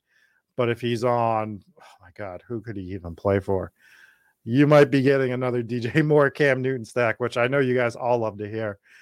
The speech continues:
The guy that can't throw the ball fifteen yards, and D J Moore just signed this massive extension. What's going on in Carolina? How have they not figured out? I mean, are they just gonna go and hope that they get, like, a Malik Willis in the draft?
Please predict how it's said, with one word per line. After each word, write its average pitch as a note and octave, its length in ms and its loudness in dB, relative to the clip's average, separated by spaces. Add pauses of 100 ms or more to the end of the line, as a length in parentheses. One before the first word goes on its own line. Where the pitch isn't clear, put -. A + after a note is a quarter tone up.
(160)
The C3 80 0
guy C3 200 6
that B2+ 120 0
can't B2+ 240 -4
throw B2 200 0
the A#2 60 -4
ball G#2+ 180 -4
fifteen G#2+ 400 -12
yards, G#2 480 -8 (200)
and A2+ 300 -8
D A2+ 120 -4
J A2+ 140 -2
Moore A2 220 -2
just G#2 160 -6
signed G#2 220 -6
this - 160 -12
massive G#2+ 340 -8
extension. G#2+ 540 -14 (1200)
What's C#3+ 200 0
going E3+ 200 4
on C3 160 2
in A2+ 60 -12
Carolina? G#2+ 540 -8 (160)
How C3 300 -2
have C3+ 100 -2
they C3 180 -2
not B2 460 -4 (520)
figured B2 360 -4
out? C#3 100 -8
I C3+ 60 -4
mean, C3 120 -4
are A#2+ 140 0
they B2 140 -2
just B2 200 -8
gonna B2 160 -6
go A2 500 -4 (160)
and A#2+ 160 -10
hope A2+ 200 -6
that A#2 120 -10
they A#2 120 -6
get, A2+ 340 -4 (480)
like, A#2 140 -4
a A2+ 60 -4
Malik A2 340 -8
Willis A2+ 300 -6
in A2 60 -12
the G#2+ 60 -8
draft? G#2 480 -8